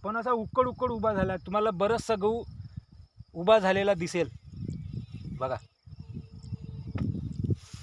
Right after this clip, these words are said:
नाही का?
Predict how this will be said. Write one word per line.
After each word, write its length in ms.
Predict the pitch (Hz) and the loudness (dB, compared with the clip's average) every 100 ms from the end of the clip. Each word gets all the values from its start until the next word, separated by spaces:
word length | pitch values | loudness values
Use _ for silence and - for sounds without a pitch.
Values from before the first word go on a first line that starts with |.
| - - - - - - - - - - - - - - - - - - - - - - - - | -6 -6 -8 -8 -4 -4 -2 -4 -4 -6 -4 -4 -6 -6 -6 -6 -6 -6 -8 -8 -10 -8 -8 -4
नाही 120 | |
का? 80 | 175 | -2